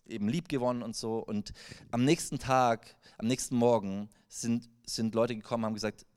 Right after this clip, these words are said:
hey, verlasst uns nicht, wir werden, wir werden Frieden schließen miteinander. Wir werden Frieden schließen. Und dann erzählt, erzählen diese Richardsons, wie sie dann Folgendes eben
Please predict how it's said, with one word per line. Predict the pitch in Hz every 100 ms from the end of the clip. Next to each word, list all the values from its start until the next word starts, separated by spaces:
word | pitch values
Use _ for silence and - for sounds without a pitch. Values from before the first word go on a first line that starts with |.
| _
hey, | - 123
verlasst | - 113 135 -
uns | 107 104
nicht, | 104 -
wir | 107
werden, | 110 110 110 - _
wir | 107
werden | 117 110
Frieden | - 113 107
schließen | - 92 -
miteinander. | 85 82 80 82 95 _ _ _ _ _ _ - _ _ _ _ _ _ _ _
Wir | 95
werden | 104
Frieden | 98 101 101
schließen. | - 82 - 82 - _ _ _ _ _ _ _ _ - _ _ _ _ _ _ _ _ _ _ _ _ _ _ _ _ _ _ _ _ _ _ _ _ _ _ _ - - - -
Und |
dann | 123 143
erzählt, | 131 - 170 - -
erzählen | 120 - 156
diese | 135 123
Richardsons, | 139 - 113 120 110
wie | 113
sie | 113
dann | 113
Folgendes | - 135 135 135 127 -
eben | 131 120 120